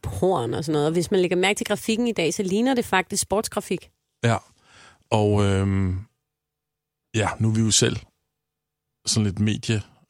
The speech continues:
Speaker 2: mediemedskyldige, men jeg, jeg, jeg vil sige, det er en af de ting, der, der var lidt bedre i gamle dage. Jeg, jeg kunne personligt rigtig godt lide de her partilederdebatter, der var. Øh, som jeg husker det, det var så de stærke monopoldage,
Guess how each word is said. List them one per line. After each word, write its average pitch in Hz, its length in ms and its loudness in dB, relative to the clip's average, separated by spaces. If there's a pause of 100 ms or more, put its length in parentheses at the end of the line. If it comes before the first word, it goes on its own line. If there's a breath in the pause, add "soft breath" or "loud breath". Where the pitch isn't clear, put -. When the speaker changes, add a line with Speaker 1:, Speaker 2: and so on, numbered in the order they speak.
Speaker 2:
mediemedskyldige, 104 960 0 (400 loud breath)
men 104 500 0
jeg, 110 460 2
jeg, 107 120 0 (180)
jeg 113 120 0
vil 113 80 2
sige, 123 140 2
det 127 100 2
er - 60 0
en 131 60 2
af 127 60 2
de 120 60 -2
ting, - 280 0
der, 107 100 2 (300)
der 98 400 4 (160)
var 107 100 4
lidt 131 240 0
bedre 104 180 2
i 104 40 0
gamle 95 260 0
dage. 92 260 -2
Jeg, 110 200 0
jeg 117 100 0
kunne 117 100 -4
personligt 117 320 0
rigtig 113 180 0
godt 101 180 0
lide 107 160 -2 (580 loud breath)
de 117 60 -4
her 101 140 -2
partilederdebatter, 101 1300 0
der 92 120 -2
var. 90 280 -2 (280)
Øh, 92 140 -2
som 101 180 -2
jeg 113 80 2
husker 107 340 0
det, 107 160 -4
det 104 100 -2
var 98 240 0
så - 160 -2
de 90 120 -6
stærke 92 380 -2
monopoldage, 107 680 0